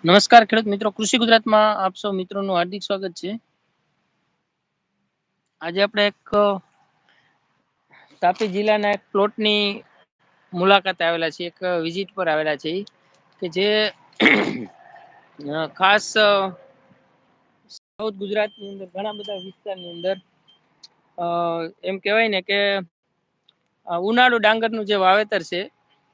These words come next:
એ ઉનાળુ ડાંગરનું વાવેતર, અ, નું જે ધરુવાડિયા છે, એ ખેડૂત મિત્ર જાતે જ તૈયાર કરે છે અને એ અત્યારે લગભગ એમ કહેવાય ને કે તૈયાર થવાની, કમ્પ્લીટ, અ, તૈયાર થવાની, અ,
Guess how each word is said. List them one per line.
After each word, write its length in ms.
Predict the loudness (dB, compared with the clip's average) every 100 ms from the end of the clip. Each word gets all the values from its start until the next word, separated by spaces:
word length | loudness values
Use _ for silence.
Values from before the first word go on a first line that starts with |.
| _ _ _ _
એ 60 | -6
ઉનાળુ 360 | 0 2 2
ડાંગરનું 420 | 0 -2 -4 -4 0
વાવેતર, 460 | 0 0 -2 -2
અ, 300 | 0 0 -2 -8 _ _ _ _ -10
નું 120 | -6
જે 120 | -4
ધરુવાડિયા 680 | -2 0 2 2 4 0 0
છે, 280 | -4 -6 -10 _ _ _ -8
એ 300 | -4 -2 -4
ખેડૂત 500 | _ -8 -4 -4 -6
મિત્ર 280 | -8 -6
જાતે 400 | -2 -2 0 0
જ 20 | 0
તૈયાર 320 | -2 -2 -2
કરે 240 | -6 -8
છે 200 | -6 -8 -8 _ _ _ _ _ -14
અને 240 | -8 -6 -4 -4 -6 -10 -16 _
એ 200 | -4 -4
અત્યારે 540 | -4 -6 -4 -2 0 -2
લગભગ 400 | -4 -4 -6 -4
એમ 220 | -6 -6
કહેવાય 260 | -4 -4
ને 120 | -4 -4
કે 240 | -4 -6
તૈયાર 560 | -8 -20 -6 -2 0 0
થવાની, 500 | -2 -2 -2 -6 -10 _ _ _ _ _ _
કમ્પ્લીટ, 480 | -2 -2 2 0 2
અ, 320 | 2 2 2
તૈયાર 360 | -2 -2 0 0
થવાની, 600 | 0 -2 -2 -6 -8 -14 _ _ _ _ -12
અ, 360 | -8 -6 -8